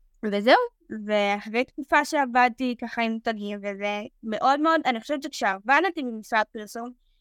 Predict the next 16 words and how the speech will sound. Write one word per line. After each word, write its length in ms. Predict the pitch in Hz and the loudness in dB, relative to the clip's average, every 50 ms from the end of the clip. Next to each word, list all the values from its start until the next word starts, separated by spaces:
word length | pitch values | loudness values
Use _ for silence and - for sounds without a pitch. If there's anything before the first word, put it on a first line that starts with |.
| _ _ - | _ _ -4
הבנתי 560 | 226 208 220 254 254 269 277 269 - 311 277 - | -4 0 4 4 4 4 4 0 -2 -4 -8 -4
כאילו 260 | - 285 247 254 233 | -4 -2 -2 0 0
מה 160 | 233 233 233 | 2 0 0
מפספסים. 760 | 240 240 - - 208 - - _ _ _ - 220 208 - - - _ _ _ _ _ _ _ _ _ _ _ _ _ _ _ _ _ _ _ _ _ _ _ - | 0 -2 -10 -12 -18 -18 -20 _ _ _ -6 -6 -6 -6 -8 -14 _ _ _ _ _ _ _ _ _ _ _ _ _ _ _ _ _ _ _ _ _ _ _ -4
כי 100 | - 208 | -4 -4
אחת 340 | 220 - - 262 262 254 | -4 -2 0 0 2 2
המשפיעניות 580 | 262 269 254 - - - 226 220 220 226 233 233 | 2 0 0 -2 -2 -2 0 0 2 2 0 0
שעבדתי 500 | - 233 208 208 202 226 226 220 - 254 | 0 -2 -2 0 4 4 2 2 2 -4
איתה 200 | 233 226 214 208 | -4 0 0 0
ממש 320 | 214 202 202 214 247 240 - | 0 0 0 -2 -2 -2 -4
צמוד, 340 | - 311 311 320 359 359 330 359 _ _ _ _ _ _ - | -8 -4 0 2 4 4 2 2 _ _ _ _ _ _ -2
היא 80 | 202 | -2
הייתה 200 | 202 196 233 240 | 0 2 4 4
משפיענית, 680 | 247 247 - - - 226 208 208 214 220 226 226 - 262 | 4 2 0 -2 -4 -2 0 0 0 0 -2 -2 -2 0
אה, 160 | 247 208 208 | 0 0 0
עם 200 | - 190 196 190 | -2 -4 -6 -8